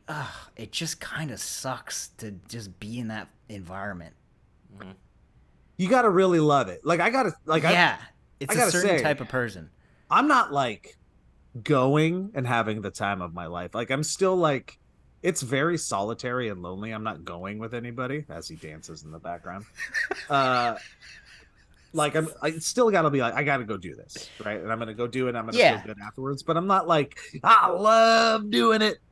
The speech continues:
Speaker 3: Like, even
Speaker 2: Yeah.
Speaker 3: when I'm running, it doesn't matter if I'm running, biking, lifting, any of it. The only time I'm truly, truly enjoying it is on Tuesday nights. I go do, like, a three-hour,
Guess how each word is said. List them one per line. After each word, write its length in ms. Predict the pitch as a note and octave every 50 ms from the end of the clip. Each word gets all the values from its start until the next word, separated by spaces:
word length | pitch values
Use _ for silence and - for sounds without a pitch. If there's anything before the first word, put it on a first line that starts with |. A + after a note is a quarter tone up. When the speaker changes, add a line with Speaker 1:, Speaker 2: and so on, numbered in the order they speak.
| _ _ -
Speaker 3:
Like, 340 | B2+ C#3 C#3+ C#3+ C#3 C#3 -
even 180 | - F#3 F#3 F#3+
Speaker 2:
Yeah. 40 | F3+
Speaker 3:
when 80 | E3+
I'm 100 | D#3 C3
running, 260 | B2+ C#3+ D#3+ E3 E3+ D3
it 60 | D3+
doesn't 180 | D#3+ D#3 C#3+
matter 140 | D3+ D3+ C#3+
if 60 | C#3 C3
I'm 100 | A#2 B2
running, 340 | C3 D3 D#3+ D#3+ D#3+ D#3+ D3+
biking, 440 | C3+ C3+ C#3+ C#3+ C#3 - C3 C3+ B2
lifting, 400 | A#2+ C3 C3 - - C3 B2+ A2+
any 160 | A2+ B2 B2 A2
of 80 | G2
it. 60 | G2 E2
The 100 | G#2 -
only 240 | - D#3+ F#3 G3+ G#3+
time 220 | - G#3 F#3+ F3
I'm 120 | C#3+ A2+ G#2
truly, 460 | - - - C3+ C3+ C#3 C3+ C#3 C3
truly 300 | - - B2 B2 A#2 A#2
enjoying 380 | G#2+ G2 G2 G2 F#2+ G2 F#2+
it 120 | F#2+ F#2+ F#2
is 80 | F#2 F2+
on 120 | F2 E2+
Tuesday 320 | E2 - G#2 F#2 F2+ G2+ G2
nights. 280 | F#2+ F#2 F#2 F2+ -
I 60 | F#2+ F2+
go 120 | D#2+ F#2 F#2
do, 140 | E2 F#2 F2+
like, 160 | E2 E2+ -
a 40 | F2
three-hour, 720 | - - - G#2 F#2 F#2+ F2+ F2+ F2+ F#2 F2 F2 E2+